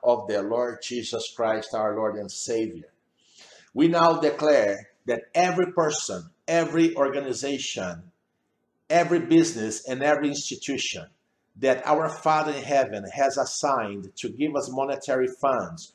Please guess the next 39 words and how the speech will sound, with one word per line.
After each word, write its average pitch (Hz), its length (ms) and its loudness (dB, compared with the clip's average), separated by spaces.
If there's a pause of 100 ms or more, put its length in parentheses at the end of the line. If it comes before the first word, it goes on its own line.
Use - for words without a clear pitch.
(120)
are 113 180 -2
now 127 280 0 (200)
free 143 360 -4 (360)
to 107 160 -8
do 113 160 -2
so - 440 -8 (280)
in 127 200 -6
the 117 120 2
name 120 280 -4
of 117 180 0
the 104 100 -2
Lord 107 240 -2
Jesus 95 280 -12
Christ. - 540 -12 (360)
We 151 160 2
now 160 300 4
declare 151 640 0 (280)
that 117 260 0
we 170 180 4
are 160 100 2
free 160 440 -2
to 123 180 -8
give 147 320 -2
monetary 135 640 -2
blessings 101 920 -2
to 107 160 -8
God's 127 500 0
work, 120 520 -6 (260)
as 113 240 0
well 131 400 2
as - 540 -6 (120)
to 123 120 -4
people 160 560 4
as 117 200 -6
we 123 160 -4
come 127 200 -4
across 120 520 0
their 113 200 -6
path 98 580 -6